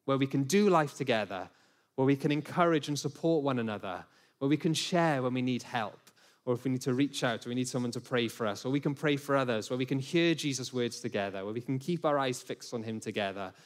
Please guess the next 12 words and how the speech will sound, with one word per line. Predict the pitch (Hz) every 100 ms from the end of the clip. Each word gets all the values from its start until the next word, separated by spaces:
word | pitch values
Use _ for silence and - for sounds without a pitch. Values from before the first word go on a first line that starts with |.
| - _ -
where | 117
we |
can | 127 143
do | 135 170 180
life | 160 147 131
together, | 135 117 110 104 104
welcome | 120 160 175 - 151
others | 143 135 127
together, | 131 117 101 98 107
reach | 135 202 -
out | 156 143 -
together, | 131 117 107 101 95